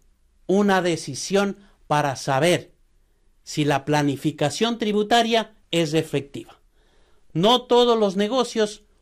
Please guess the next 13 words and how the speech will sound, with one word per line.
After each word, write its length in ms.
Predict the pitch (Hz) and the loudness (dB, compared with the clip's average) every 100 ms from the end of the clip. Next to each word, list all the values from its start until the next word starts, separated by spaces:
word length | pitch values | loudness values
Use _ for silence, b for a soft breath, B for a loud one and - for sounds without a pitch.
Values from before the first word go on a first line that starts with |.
| - | -2
pueden 380 | 185 190 180 165 | 2 4 2 0
elegirse 600 | 143 131 185 175 180 160 | -2 -4 -4 -4 -4 -4
como 280 | 156 139 131 | -4 -4 -6
corporación 680 | 131 - 117 107 156 156 147 | -8 -6 -8 -4 -2 -2 -2
S, 340 | 170 - - _ b b b b | -4 -4 -10 _ b b b b
o 160 | 180 180 | 4 4
no 380 | 214 196 - - | 4 2 -2 -4
a 280 | 151 151 - | -2 -2 0
todas 380 | 156 147 170 185 | 2 4 2 2
las 220 | 185 - | 0 0
corporaciones 960 | 202 196 220 214 214 226 196 202 - b b b | 0 2 4 4 4 2 2 2 -2 b b b
les 320 | 151 175 - | 0 0 0
conviene 680 | 170 180 196 262 233 - | 0 0 0 0 0 -2